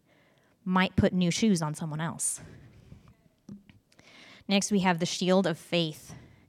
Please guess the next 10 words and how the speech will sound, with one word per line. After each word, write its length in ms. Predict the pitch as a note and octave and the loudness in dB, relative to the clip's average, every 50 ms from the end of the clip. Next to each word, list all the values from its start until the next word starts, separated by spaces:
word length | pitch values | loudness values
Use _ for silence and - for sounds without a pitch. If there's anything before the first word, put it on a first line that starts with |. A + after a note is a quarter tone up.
| _ _ - - - - - - | _ _ -20 -20 -20 -8 -2 0
Now, 120 | F#3+ F#3 | 0 2
the 120 | F#3 G3 | 2 2
Roman 300 | G3 G#3+ A#3+ C#4+ E4+ D#4 | 4 4 4 4 4 4
shield 480 | A3+ - - G3+ D#3+ D3 D3+ E3 F3+ F3 - - - - - - - _ _ - | 2 2 0 0 0 2 0 0 -2 -6 -10 -14 -20 -20 -20 -20 -20 _ _ -6
was 520 | G#3 F#3 G3 F#3+ F#3 F3+ F3 F3 - - _ _ _ _ _ - | 0 2 4 4 4 4 2 -2 -4 -8 _ _ _ _ _ 2
usually 360 | G#3 A3+ A#3+ A#3+ C#4 C4 B3+ | 4 4 4 6 4 4 6
made 240 | A3 G3 F3+ F3+ - | 6 4 4 4 4
out 140 | F3+ F#3 | 4 6
of 240 | G3 G#3 G3 E3+ E3+ | 6 4 4 2 2
wood, 340 | F3+ F3 E3+ E3+ F#3 A#3 - | 4 6 6 6 4 4 2